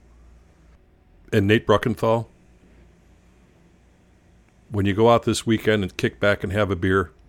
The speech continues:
throw some hot dogs and burgers on there and get ready to kick off summer,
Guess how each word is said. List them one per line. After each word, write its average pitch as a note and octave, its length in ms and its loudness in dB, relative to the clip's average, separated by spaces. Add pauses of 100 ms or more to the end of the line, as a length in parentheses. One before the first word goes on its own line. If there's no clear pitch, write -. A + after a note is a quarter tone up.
(460)
throw A2+ 160 2
some G#2 180 -4
hot G#2+ 220 0
dogs G#2+ 300 2
and F#2 120 -6
burgers G2+ 320 0
on G2 160 0
there G2 100 -2
and F#2 60 -6
get G2+ 120 -8
ready G2+ 140 0
to F#2 40 -4
kick - 240 -6
off G2 180 0
summer, F#2 380 -4